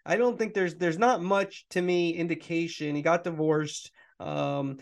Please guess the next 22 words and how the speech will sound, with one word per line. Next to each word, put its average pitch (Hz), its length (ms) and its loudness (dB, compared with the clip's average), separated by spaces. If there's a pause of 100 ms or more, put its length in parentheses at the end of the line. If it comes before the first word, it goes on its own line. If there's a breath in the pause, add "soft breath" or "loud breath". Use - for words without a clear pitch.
(160 loud breath)
and, 139 300 -6
you 139 80 -4
know, 135 60 -6
from 139 220 -6
all 139 200 0
reports, 147 460 -4
Gisele 139 420 -2
was 135 140 -4
the 139 80 -4
one 139 260 -2
who, 135 300 -4 (220 loud breath)
uh, 143 140 -6
really 143 220 -4
wanted 139 280 -4
him 139 120 -2
to 139 60 -4
retire. 151 760 0 (240 loud breath)
Uh, 123 400 -6
now 151 240 -2
that 147 100 -6
he's 143 140 -4
divorced, 170 680 -2